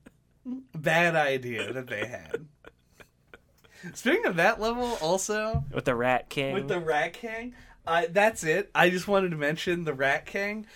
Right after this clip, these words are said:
Speaker 1: The fact that someone told somebody at some point
Speaker 2: <laughs>
Speaker 1: about the existence of Rat Kings.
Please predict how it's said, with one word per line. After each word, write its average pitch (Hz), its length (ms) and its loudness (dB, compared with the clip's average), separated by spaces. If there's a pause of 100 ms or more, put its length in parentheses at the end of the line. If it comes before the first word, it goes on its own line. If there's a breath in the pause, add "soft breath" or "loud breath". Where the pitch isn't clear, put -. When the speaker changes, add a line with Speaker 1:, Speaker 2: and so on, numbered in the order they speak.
(160 loud breath)
Speaker 1:
The 151 100 -6
fact 180 300 2
that 196 180 -2
someone 285 680 2
told 190 480 0
somebody 113 880 -4 (280)
at 123 220 0
some 151 380 -2
point 98 480 -8 (260)
Speaker 2:
<laughs> 220 260 -4
Speaker 1:
about 151 360 4
the 165 100 2
existence 170 760 -2
of 143 460 0
Rat 143 560 -4
Kings. 113 840 -8